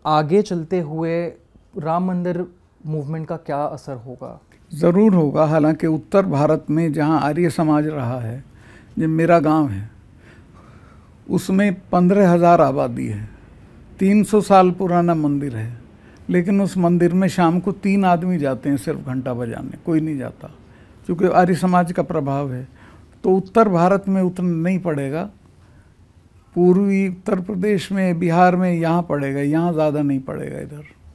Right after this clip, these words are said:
Speaker 1: नेशनल मूवमेंट आपको लगता है नहीं
Speaker 2: ना,
Speaker 1: बन सकती?
Speaker 2: नेशनल तो यहाँ बनता नहीं है कोई।
Speaker 1: राम मंदिर की बात करें तो एक, अ, रिलीजियस पॉलिटिक्स की भी बात आती है।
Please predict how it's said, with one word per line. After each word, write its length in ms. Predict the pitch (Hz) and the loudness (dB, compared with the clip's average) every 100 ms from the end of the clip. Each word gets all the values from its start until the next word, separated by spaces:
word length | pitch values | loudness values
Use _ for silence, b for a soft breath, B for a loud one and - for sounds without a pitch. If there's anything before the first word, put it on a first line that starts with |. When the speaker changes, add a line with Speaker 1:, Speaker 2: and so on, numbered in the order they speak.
| - | -12
Speaker 1:
नेशनल 420 | 160 165 - 202 | -8 -8 -8 -8
मूवमेंट 320 | 190 180 185 | -6 -6 -4
आपको 220 | 185 180 180 | -6 -6 -6
लगता 280 | 170 - | -6 -8
है 100 | 170 | -10
नहीं 100 | 160 | -6
Speaker 2:
ना, 160 | 120 104 | -4 -2
Speaker 1:
बन 80 | 95 | -2
सकती? 120 | 98 | -2
Speaker 2:
नेशनल 500 | 95 170 - 104 - | -2 -4 -6 -6 -8
तो 200 | 180 165 | -8 -6
यहाँ 140 | 151 | -4
बनता 360 | 147 143 135 95 | -4 -6 -8 -8
नहीं 200 | 90 76 | -8 -8
है 80 | 73 | -10
कोई। 200 | - - - _ _ _ | -14 -18 -20 _ _ _
Speaker 1:
राम 220 | 151 180 233 | 2 2 4
मंदिर 240 | 254 269 | 2 2
की 140 | 254 | 0
बात 280 | 226 170 185 | 4 6 4
करें 260 | - 202 214 | 0 -2 -2
तो 240 | 208 208 | 0 0
एक, 320 | 180 180 180 | 0 -2 -4
अ, 140 | - 170 156 147 143 139 135 135 - _ _ _ - | -6 -2 -2 0 -2 -2 -4 -6 -12 _ _ _ -6
रिलीजियस 400 | 165 165 170 214 | -2 0 0 -2
पॉलिटिक्स 440 | - 165 165 185 - | -2 -4 -4 -8 -8
की 120 | 190 | -6
भी 120 | 196 | -4
बात 240 | 151 139 | -2 -2
आती 220 | 139 131 139 | -4 -6 -10
है। 240 | 127 123 | -12 -14